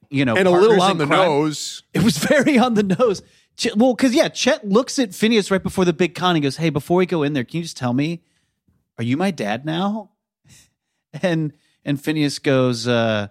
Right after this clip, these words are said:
Speaker 1: "Uh, it depends. What year is it?"
Speaker 2: Yeah.
Speaker 1: You know, and that was
Speaker 2: He's
Speaker 1: another
Speaker 2: a,
Speaker 1: moment where I'm like,
Speaker 2: you're
Speaker 1: "I
Speaker 2: like,
Speaker 1: think"
Speaker 2: "Is he out to fucking lunch?"
Speaker 1: Yeah, I think, I think Wally <laughs> was not all there for that moment.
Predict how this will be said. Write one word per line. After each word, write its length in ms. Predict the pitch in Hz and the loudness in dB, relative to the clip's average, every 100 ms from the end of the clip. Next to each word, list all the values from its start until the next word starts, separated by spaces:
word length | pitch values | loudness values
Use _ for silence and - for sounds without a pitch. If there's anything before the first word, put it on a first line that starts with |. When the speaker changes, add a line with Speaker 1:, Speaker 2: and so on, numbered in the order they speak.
| _ _ _ _ | _ _ _ _
Speaker 1:
"Uh, 100 | 107 104 | -14 -8
it 120 | 104 | -6
depends. 500 | 113 127 135 110 98 | -4 -2 -2 -4 -8
What 220 | 107 127 | -6 -6
year 280 | 107 131 135 | -4 -2 -2
is 160 | 98 - | -4 -10
it?" 120 | - _ - | -20 _ -10
Speaker 2:
Yeah. 260 | 117 110 104 | -6 -4 -2
Speaker 1:
You 100 | 127 | 0
know, 120 | 120 | 0
and 100 | 123 | 0
that 100 | 165 | -2
was 120 | 208 | -2
Speaker 2:
He's 80 | 180 | 0
Speaker 1:
another 180 | 160 175 | 0 0
Speaker 2:
a, 20 | |
Speaker 1:
moment 260 | 165 156 151 | 0 0 0
where 80 | 147 | -2
I'm 80 | 139 | -2
like, 220 | 123 - | -2 0
Speaker 2:
you're 120 | 165 | 0
Speaker 1:
"I 20 | |
Speaker 2:
like, 320 | 196 185 180 - | 2 0 -2 -8
Speaker 1:
think" 160 | - | -4
Speaker 2:
"Is 140 | 185 - | -2 -2
he 300 | 220 233 226 - | -2 0 0 0
out 260 | 175 175 - | 0 0 -2
to 80 | 170 | -2
fucking 400 | - 180 - 160 | 0 -2 0 0
lunch?" 500 | 147 139 202 - 196 | 0 0 -2 -2 0
Speaker 1:
Yeah, 160 | 311 | 2
I 120 | 214 165 | 2 0
think, 240 | 208 208 | -2 -2
I 160 | 160 180 | -2 -2
think 300 | - 262 190 | -2 -4 0
Wally 400 | 160 226 285 220 | 2 2 0 0
<laughs> 80 | 202 | 0
was 200 | 175 160 | 0 -2
not 360 | - 220 226 _ - | -4 -4 -4 _ 0
all 240 | 160 190 | 2 2
there 300 | 165 208 403 | 0 0 0
for 160 | 302 240 | -2 0
that 180 | 160 147 | -2 -2
moment. 480 | 139 120 110 - | -4 -4 -8 -14